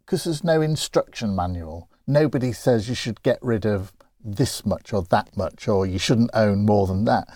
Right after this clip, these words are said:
People don't say, "If the total weight of your possessions is more than four hundred kilograms, you've gone wrong"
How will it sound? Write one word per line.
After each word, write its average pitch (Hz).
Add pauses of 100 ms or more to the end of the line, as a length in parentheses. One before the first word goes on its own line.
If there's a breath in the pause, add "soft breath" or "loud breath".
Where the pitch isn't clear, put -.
(220 loud breath)
People 165
don't 143
say, 123 (540 soft breath)
"If -
the 123
total 135
weight 117
of 110
your 113
possessions 92
is 104
more 113
than 101
four 117
hundred 101
kilograms, 98 (240)
you've 110
gone 110
wrong" 92